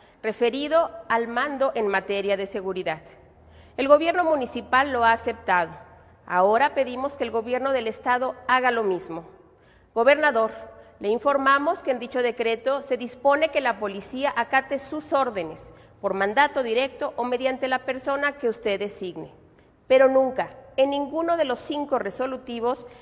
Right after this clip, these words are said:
se dice que tenga facultades para remover a la secretaria de Seguridad Ciudadana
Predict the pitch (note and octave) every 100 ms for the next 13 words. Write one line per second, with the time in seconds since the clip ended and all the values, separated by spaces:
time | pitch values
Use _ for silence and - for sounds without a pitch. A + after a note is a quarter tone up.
0 | - - C4 D4 D4 D#4 C#4 C#4 C4 A3+
1 | G#3 F#3+ A3 G#3 A3+ A#3 A#3+ - G3 G3
2 | A3+ D4+ D4+ C#4 C4+ B3+ G3+ - G3 G3
3 | F#3+ A3 G#3 F#3 - F#3 F3+ F#3+ F#3+ G#3+
4 | A3 B3 C4+ C4+